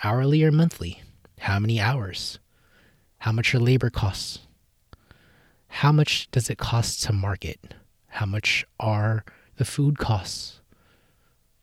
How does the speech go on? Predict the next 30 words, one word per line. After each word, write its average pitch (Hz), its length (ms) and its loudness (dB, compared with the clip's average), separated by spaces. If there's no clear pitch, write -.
All 127 420 2
of 110 360 0
those 98 480 -2
things. 127 560 0
And 139 120 6
then, 139 340 4
uh, 107 320 -2
I 131 80 4
like 127 200 4
to 117 340 0
then 131 220 2
figure 113 280 0
out, 98 300 -2
okay, 120 220 0
so - 140 -2
how 127 220 2
many 147 160 6
<laughs> - 0 -
pizzas 113 640 -2
do 113 100 0
I 147 120 6
have 139 220 6
to 131 100 4
sell 98 420 -2
in 104 120 -6
order 107 360 0
to - 180 -6
break 87 400 -6
even? 87 460 -4
Because 127 260 4